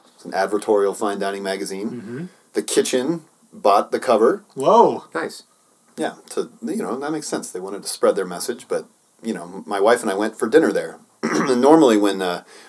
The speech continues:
Speaker 1: a restaurant would buy the cover, I would take my wife and we'd go have a free meal. And it was hands off. They'd just seat us, bring us where we wanted, and that was it. But we got there, and it was the principals in this article. It was Kimball Musk, it was Hugo,
Speaker 2: Hugo?
Speaker 1: Matheson, and it was,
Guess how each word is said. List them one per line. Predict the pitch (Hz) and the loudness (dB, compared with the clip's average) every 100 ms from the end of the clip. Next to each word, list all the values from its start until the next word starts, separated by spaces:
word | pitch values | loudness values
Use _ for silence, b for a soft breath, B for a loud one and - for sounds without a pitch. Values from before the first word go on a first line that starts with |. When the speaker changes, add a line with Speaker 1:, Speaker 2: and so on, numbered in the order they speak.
| b | b
Speaker 1:
a | |
restaurant | - 120 120 | 6 8 4
would | 101 | 4
buy | 101 95 | 6 4
the | |
cover, | 90 101 92 123 120 | 2 2 2 0 0
I | 98 | 0
would | 90 92 | 0 -2
take | 95 | -4
my | 98 90 | -2 -2
wife | 78 120 | -2 -4
and | 104 | -6
we'd | 90 | -4
go | 92 | -2
have | 85 | -2
a | |
free | 82 - 95 | -6 -6 -6
meal. | 87 82 98 117 b b b b b b b _ _ | -6 -10 -10 -12 b b b b b b b _ _
And | 123 143 | 0 4
it | |
was | 131 - | 4 2
hands | 127 104 | 0 6
off. | 110 87 - | 6 6 0
They'd | 92 | -6
just | 90 90 | -4 -6
seat | - 107 | -4 2
us, | 95 92 | 2 2
bring | - 98 | -4 -6
us | 90 | -4
where | 95 | -4
we | 87 | -4
wanted, | 87 85 | -6 -12
and | 80 76 _ _ | -14 -16 _ _
that | 92 | -6
was | 80 | -2
it. | 107 127 | 2 2
But | 85 | 2
we | 92 | -2
got | 104 110 - | 6 6 8
there, | 143 135 | 8 8
and | 92 | 6
it | 123 | 2
was | - - _ _ - | -4 -8 _ _ -4
the | 117 - _ | -4 -4 _
principals | - 190 110 107 98 | 0 2 2 0 0
in | 120 | 0
this | 95 | 4
article. | 120 151 - 73 | 4 4 2 -6
It | |
was | 76 - | -6 -10
Kimball | - 123 98 | -6 0 0
Musk, | 92 113 - - | 2 0 0 -8
it | |
was | 80 - | -12 -10
Hugo, | - 117 | -6 0
Speaker 2:
Hugo? | 117 101 | 4 4
Speaker 1:
Matheson, | 101 107 120 - 131 | 2 -2 -4 -8 -6
and | 104 | -6
it | |
was, | 87 85 78 - | -6 -10 -14 -18